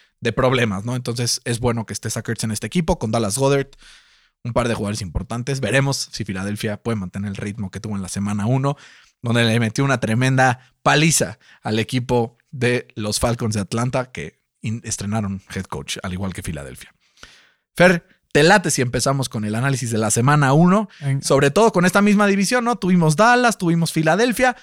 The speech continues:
Speaker 1: Vamos a hablar de los otros dos equipos de esta división, porque los Giants visitan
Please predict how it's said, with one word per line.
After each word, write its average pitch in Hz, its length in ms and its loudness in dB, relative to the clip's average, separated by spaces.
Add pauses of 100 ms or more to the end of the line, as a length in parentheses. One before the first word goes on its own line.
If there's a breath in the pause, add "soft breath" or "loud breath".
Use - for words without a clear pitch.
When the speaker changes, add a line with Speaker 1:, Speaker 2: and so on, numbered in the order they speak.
(160 loud breath)
Speaker 1:
Vamos 185 300 4
a 156 40 6
hablar 156 140 6
de 151 60 4
los 135 120 0
otros 147 220 0
dos 139 140 0
equipos 143 320 0
de 143 60 4
esta 135 180 2
división, 135 520 0 (640)
porque 139 400 0 (280 loud breath)
los 123 200 4
Giants 156 460 4
visitan 139 640 -2